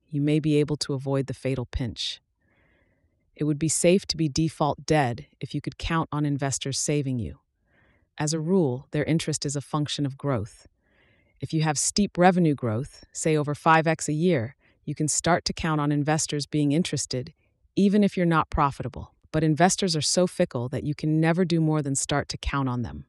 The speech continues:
Sometimes something about your business will spook investors, even if your growth is great. So no matter how good your growth is, you can never safely treat fundraising as more than a plan A. You should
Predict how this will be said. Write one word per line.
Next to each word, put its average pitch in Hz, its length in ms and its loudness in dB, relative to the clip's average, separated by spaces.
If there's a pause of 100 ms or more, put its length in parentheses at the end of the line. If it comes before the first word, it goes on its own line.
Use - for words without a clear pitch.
(640)
Sometimes 175 600 0
something 170 360 0
about 147 280 2
your 139 100 -2
business 151 540 0
will 135 80 -4
spook - 600 -2
investors, 143 760 -4 (320)
even 170 280 2
if 160 140 0
your 151 100 -2
growth 151 400 -2
is 131 140 -6
great. - 440 -8 (840)
So - 180 -6
no 147 120 2
matter 147 180 2
how 180 220 2
good 175 280 4
your 165 120 2
growth 135 340 0
is, 110 340 -4 (360)
you 156 100 -2
can 165 320 2
never 180 260 4
safely 160 520 2
treat - 260 -4
fundraising 135 720 -2 (160)
as 143 160 -4
more 147 240 0
than 139 140 -2
a 127 40 -6
plan 135 360 -2
A. - 340 -6 (840)
You - 80 -6
should - 180 -2